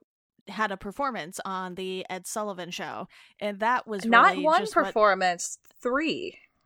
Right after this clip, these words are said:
Speaker 2: Three editions of the Ed Sullivan Show that same month.
Speaker 1: Right.
Speaker 2: And it looks like seventy-three million people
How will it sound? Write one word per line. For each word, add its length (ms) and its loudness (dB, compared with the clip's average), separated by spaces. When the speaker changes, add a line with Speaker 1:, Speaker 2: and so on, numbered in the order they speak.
Speaker 2:
Three 220 0
editions 420 0
of 100 -2
the 100 2
Ed 140 0
Sullivan 400 0
Show 220 -2
that 240 -2
same 340 -4
month. 280 -4
Speaker 1:
Right. 360 -6
Speaker 2:
And 600 2
it 260 -2
looks 260 -4
like 320 4
seventy-three 840 0
million 680 0
people 640 -4